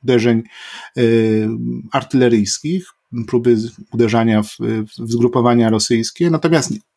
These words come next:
po stronie ukraińskiej, no, nie ma te-, tego, tego, tego drugiego elementu, czyli tego postępowania, czyli, y, sił zmechanizowanych, które by odzyskiwały teren. Tu jeszcze tego, y, Ukraińcom brakuje. No, jest tutaj oczywiście,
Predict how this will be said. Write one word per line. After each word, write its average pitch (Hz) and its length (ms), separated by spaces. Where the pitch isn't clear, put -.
po 151 100
stronie 156 280
ukraińskiej, 151 440
no, 131 80
nie 147 120
ma 139 120
te-, 131 180
tego, 127 500
tego, 120 320
tego 120 260
drugiego 113 600
elementu, 120 440
czyli - 140
tego 110 220
postępowania, 110 840
czyli, 104 180
y, 110 600
sił 120 220
zmechanizowanych, 113 680
które 110 180
by 110 120
odzyskiwały 107 600
teren. 98 280
Tu - 120
jeszcze 123 260
tego, 110 320
y, 120 140
Ukraińcom 127 520
brakuje. 160 420
No, 180 260
jest 175 220
tutaj 170 240
oczywiście, 151 680